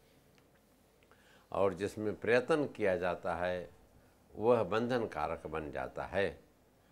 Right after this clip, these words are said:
इच्छा भी नहीं रखनी है, जैसे अग्नि के अंदर धुआं स्वाभाविक चलता है, प्रकट होता है, इसी प्रकार सहज कर्म की विशेषता गुरु महाराज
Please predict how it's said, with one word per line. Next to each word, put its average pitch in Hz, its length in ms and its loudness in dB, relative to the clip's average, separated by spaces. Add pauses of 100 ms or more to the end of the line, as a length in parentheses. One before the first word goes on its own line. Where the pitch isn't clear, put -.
(140)
इच्छा 139 340 0
भी 143 120 2
नहीं 101 220 2
रखनी 87 380 -4
है, 92 340 -4 (420)
जैसे 120 260 2
अग्नि 110 440 -2
के 101 120 -4
अंदर 95 420 -2 (100)
धुआं 95 400 0
स्वाभाविक 95 760 -2 (100)
चलता 82 340 -4
है, 82 360 -6 (500)
प्रकट 104 300 2
होता 85 340 -2
है, 82 340 -4 (220)
इसी 156 240 2
प्रकार 73 540 -6 (280)
सहज 143 440 2
कर्म 87 240 0
की 87 340 -10 (240)
विशेषता 107 800 0 (400)
गुरु 95 180 0
महाराज 85 500 -2